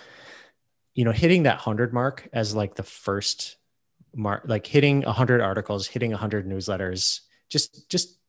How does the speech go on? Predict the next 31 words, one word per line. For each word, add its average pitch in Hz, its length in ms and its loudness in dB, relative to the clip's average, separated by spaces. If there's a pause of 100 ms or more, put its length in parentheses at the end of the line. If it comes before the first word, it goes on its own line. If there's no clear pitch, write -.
(140)
doing 135 300 6
what 143 140 2
you're 117 120 0
doing 113 540 -2 (1040)
because - 280 -2
that's 110 200 0
gonna 104 160 -2
make 98 180 -4
you 90 60 -8
better 95 260 -4
in 104 80 -4
the 92 80 -6
long 90 240 -6
run. 110 180 -4
And 110 120 -4
I 110 60 0
think 113 200 -4
that 101 320 -2 (120)
eventually 101 380 -4
is 98 100 -2
gonna 98 140 -4
help 104 200 -6
me 101 100 -8
decide 92 480 -4
what 92 280 -4
I 90 60 -4
wanna 90 240 -6
maybe 90 240 -6
write 87 220 -6
about 92 240 -6
more. 92 400 -4